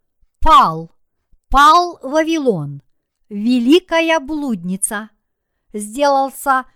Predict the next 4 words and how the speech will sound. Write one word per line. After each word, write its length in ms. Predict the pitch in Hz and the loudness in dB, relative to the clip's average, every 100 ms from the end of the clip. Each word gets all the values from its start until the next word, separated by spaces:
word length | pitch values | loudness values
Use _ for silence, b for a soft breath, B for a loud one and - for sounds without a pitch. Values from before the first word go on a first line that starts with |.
| _ | _
жилищем 960 | 226 220 247 247 311 339 - 339 330 269 | -12 -8 -6 -2 -2 -2 -4 -8 -8 -8
бесов 520 | 262 208 175 - 233 - _ _ _ _ _ | -6 -6 -6 -10 -10 -14 _ _ _ _ _
и 140 | - 277 | -8 -8
пристанищем 1160 | - 269 277 - 330 320 311 294 - 302 285 | -6 -10 -10 -6 -2 -2 -4 -8 -8 -10 -12